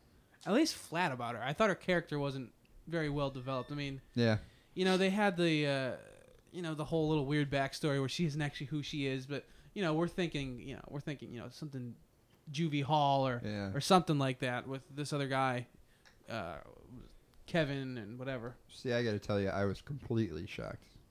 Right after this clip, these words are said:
Speaker 2: I was totally, 'cause sh-, the whole time she's playing herself
Speaker 1: Yeah,
Speaker 2: as
Speaker 1: you're right,
Speaker 2: this
Speaker 1: though, I guess.
Speaker 2: sad little, you know, used and abused
Speaker 1: Yeah.
Speaker 2: little country girl, and I, w-, I was completely shocked.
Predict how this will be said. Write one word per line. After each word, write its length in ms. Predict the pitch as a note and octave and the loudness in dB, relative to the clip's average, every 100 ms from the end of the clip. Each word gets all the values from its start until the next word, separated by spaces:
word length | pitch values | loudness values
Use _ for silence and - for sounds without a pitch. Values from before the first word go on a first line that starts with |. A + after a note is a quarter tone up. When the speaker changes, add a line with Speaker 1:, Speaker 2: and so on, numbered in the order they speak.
| - - | -20 -4
Speaker 2:
I 180 | A#2+ B2+ | 4 6
was 220 | A2+ - - _ - | 6 2 -10 _ 2
totally, 320 | C3 C3+ C3 | 6 6 6
'cause 200 | C3+ A#2+ | 4 2
sh-, 120 | - - - - | 0 -12 -20 -2
the 80 | B2+ | 2
whole 220 | - D3+ F#3+ | 8 8 10
time 320 | E3 D#3 D3+ | 10 10 8
she's 220 | - A#2+ | 4 0
playing 320 | - C#3 C3+ | 4 4 6
herself 380 | A#2+ - B2+ B2+ | 4 6 8 10
Speaker 1:
Yeah, 80 | B3+ | 10
Speaker 2:
as 80 | A#3+ | 10
Speaker 1:
you're 100 | A3 | 8
right, 120 | D3+ | 6
Speaker 2:
this 100 | A2 | 2
Speaker 1:
though, 100 | C#3+ | 2
I 100 | D#3 | 2
guess. 100 | F3+ | 6
Speaker 2:
sad 320 | C3+ C3 C3+ | 6 6 4
little, 340 | C3 B2+ B2+ B2+ | 2 2 2 2
you 80 | |
know, 220 | B2 G#2+ G2+ - - - - _ - A#2+ | 2 2 0 -8 -20 -20 -20 _ -14 -4
used 440 | A#2+ C3+ C#3 B2 | 4 6 6 2
and 100 | C3 B2 | 0 2
abused 560 | A2 A#2 A#2+ A#2 A2 | 2 4 4 4 2
Speaker 1:
Yeah. 220 | A#3+ B3 | 2 4
Speaker 2:
little 240 | A#2 A#2 A2+ | 6 6 4
country 460 | - - B2 - A2+ | 2 2 2 2 0
girl, 500 | A2 G#2 G#2+ A2 G2+ | 2 4 4 2 0
and 140 | F#2+ - - - - - | -4 -10 -20 -20 -20 2
I, 180 | C3 C#3+ | 6 8
w-, 160 | A#2+ | 6
I 160 | F#2+ A2 | 6 6
was 140 | G#2 | 4
completely 440 | - A2 G#2+ F#2+ F#2+ | 0 0 0 2 0
shocked. 360 | - F2 D#2+ | -2 -6 -6